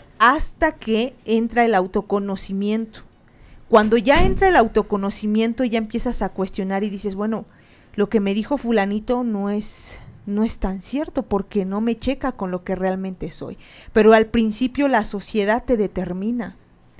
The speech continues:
Al principio era lo que tú decías sobre la con-, la comparación, lo maneja así Marcel.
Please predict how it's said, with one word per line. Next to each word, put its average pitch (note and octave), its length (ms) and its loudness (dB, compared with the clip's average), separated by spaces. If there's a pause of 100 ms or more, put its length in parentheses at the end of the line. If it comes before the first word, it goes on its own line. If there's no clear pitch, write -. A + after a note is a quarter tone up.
(360)
Al G#3 160 4
principio G#3+ 460 0
era B3 100 6
lo A3 160 2
que G#3 80 -4
tú A3+ 260 -4
decías A3 480 0
sobre F#3 260 -4
la F3 140 -4
con-, F3+ 320 -6 (140)
la F#3+ 360 0
comparación, G3 840 -2 (460)
lo G#3 120 6
maneja G#3 460 0
así A3 260 -2
Marcel. G3 500 -2